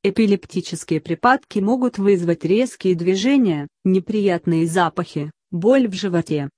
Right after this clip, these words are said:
внезапный страх или гнев. Они иногда возникают, когда ребёнок спит. Большинство эпизодов длятся от нескольких секунд до нескольких минут.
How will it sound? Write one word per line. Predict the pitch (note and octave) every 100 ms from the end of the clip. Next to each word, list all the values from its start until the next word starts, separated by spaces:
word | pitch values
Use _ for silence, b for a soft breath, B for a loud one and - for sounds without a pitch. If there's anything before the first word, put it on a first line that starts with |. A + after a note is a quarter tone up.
| _
внезапный | F3 F#3+ F#3 F3+ - F3 F3
страх | - F3+ D3+ C#3+ -
или | G3+ G3 F3+
гнев. | D#3+ D#3 C#3 C#3 _ _ _ _ -
Они | F3+ F#3 F#3 F3
иногда | F3+ F#3+ G3 F3+
возникают, | F3 F3+ E3+ E3 C#3+ C#3 - - _ -
когда | F#3+ F#3+ F#3+
ребёнок | G3 F#3 F3+ D#3+ -
спит. | - - D#3+ C#3+ _ _ _ _ _
Большинство | E3 E3+ - G3 F#3 D#3 D#3
эпизодов | D3+ D#3+ D#3+ A3+ A#3+ D3 D3
длятся | F3 E3 D#3+ -
от | D#3+
нескольких | F#3 F3 - D#3+ - D#3
секунд | - D#3+ - C4 C4 -
до | F3 F3+
нескольких | F3 E3+ - D3+ D#3+ -
минут. | F3+ F3+ E3+ C#3 -